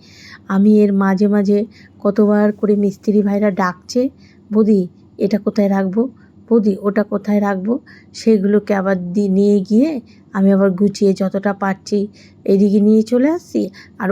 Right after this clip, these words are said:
ওরা বেশিরভাগই ঢাকা দিয়ে দিয়ে ঘষছে দেয়াল। ওদের একটা নারকেলের শলা ঝাড়ু দরকার,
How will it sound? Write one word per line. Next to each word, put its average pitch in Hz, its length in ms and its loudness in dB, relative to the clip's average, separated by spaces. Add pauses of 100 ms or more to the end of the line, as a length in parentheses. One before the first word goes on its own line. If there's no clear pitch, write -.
ওরা 214 360 0 (360)
বেশিরভাগই 196 540 0
ঢাকা 185 400 -6
দিয়ে 196 260 0
দিয়ে 262 220 0 (520)
ঘষছে 190 540 -2
দেয়াল। 180 260 -8 (480)
ওদের 240 240 2
একটা 240 400 -4 (420)
নারকেলের 214 540 2
শলা 226 400 -4
ঝাড়ু 208 480 -2 (420)
দরকার, 185 480 -4